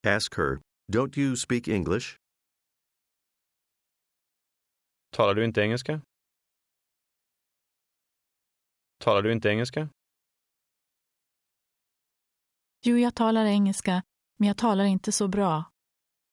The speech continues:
Speaker 1: Now she'll ask you some directions. I'll tell you what to respond.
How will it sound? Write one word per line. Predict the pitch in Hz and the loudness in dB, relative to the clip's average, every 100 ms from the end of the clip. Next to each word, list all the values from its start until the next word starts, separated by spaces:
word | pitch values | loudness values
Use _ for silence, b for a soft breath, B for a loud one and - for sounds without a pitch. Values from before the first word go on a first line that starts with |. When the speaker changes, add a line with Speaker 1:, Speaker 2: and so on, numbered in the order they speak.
| _ _ _ _ | _ _ _ _
Speaker 1:
Now | 131 180 | 0 0
she'll | - 156 120 113 | 0 0 2 0
ask | 117 - | -2 -2
you | 101 | -2
some | - 98 82 | 0 0 0
directions. | 76 82 80 - 57 - - _ _ _ | 2 0 0 -6 -8 -10 -18 _ _ _
I'll | 90 127 | -2 -2
tell | - 110 | -2 -4
you | 113 135 | -2 -2
what | 80 76 | -4 -4
to | 78 | -4
respond. | 82 - 101 78 60 | -4 -4 -2 -2 -4